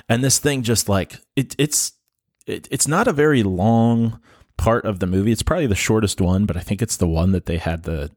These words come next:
idea for. <laughs> You know, it's like, "Oh yeah, that's what we should make a movie of." Um,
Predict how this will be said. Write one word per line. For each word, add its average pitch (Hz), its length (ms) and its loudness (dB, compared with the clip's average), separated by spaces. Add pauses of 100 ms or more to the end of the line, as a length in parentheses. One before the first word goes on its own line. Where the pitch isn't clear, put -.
(120)
idea 85 400 -4
for. 113 480 2
<laughs> - 40 -20 (240)
You 107 180 4
know, 110 160 4
it's 110 160 -4
like, 85 220 -4
"Oh 98 280 2
yeah, 87 260 0
that's - 200 -6
what - 80 -6
we 107 80 -6
should - 160 -8
make 87 140 -6
a 73 40 -10
movie 82 280 -4
of." 78 120 -8 (560)
Um, 98 600 4